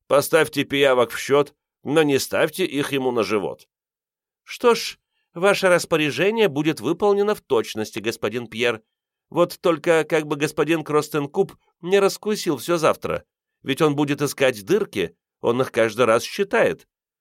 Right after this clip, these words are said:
А потому возьмите, пожалуй, сотню пиявок вместо семидесяти, ведь не все они впиваются в тело, как положено». «И вы заберете их себе, госпожа Умбер,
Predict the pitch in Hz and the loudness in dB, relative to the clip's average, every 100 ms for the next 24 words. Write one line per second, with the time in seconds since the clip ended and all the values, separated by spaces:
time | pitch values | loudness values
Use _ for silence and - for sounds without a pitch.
0 | _ - - 135 151 196 226 - _ - | _ -6 -2 0 2 2 0 -4 _ -8
1 | 214 233 208 220 202 165 151 147 135 - | 0 0 0 -4 0 0 2 2 2 0
2 | 135 123 113 127 180 190 175 _ _ 147 | -2 -2 -6 0 2 2 0 _ _ -6
3 | 170 165 160 147 180 143 90 - 85 90 | -2 -2 -2 -4 -2 -2 -4 -10 -8 -6
4 | 80 _ _ _ _ - 151 165 156 139 | -6 _ _ _ _ -4 -4 -2 -4 -2
5 | 220 214 131 120 - 147 131 110 113 113 | 0 0 0 -4 -4 0 2 2 -2 -6
6 | - 175 196 165 139 165 165 104 95 90 | -2 -2 -2 -2 -6 -2 0 0 -2 -4
7 | 85 _ _ _ _ _ _ _ _ - | -6 _ _ _ _ _ _ _ _ -10
8 | 69 107 127 127 117 131 135 117 113 - | -4 -2 0 0 4 4 4 0 -2 -4
9 | 98 82 117 131 123 110 101 95 90 78 | -8 -4 -4 -2 -2 0 2 2 0 0
10 | 113 135 | 0 0